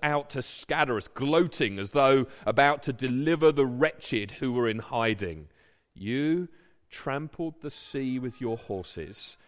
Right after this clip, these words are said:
churning the great waters."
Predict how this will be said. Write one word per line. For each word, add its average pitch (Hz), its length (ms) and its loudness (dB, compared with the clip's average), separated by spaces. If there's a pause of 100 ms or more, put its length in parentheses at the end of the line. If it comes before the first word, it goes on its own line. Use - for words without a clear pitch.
(280)
churning 104 760 -4 (340)
the 85 100 -8
great 95 680 -2 (580)
waters." - 760 -6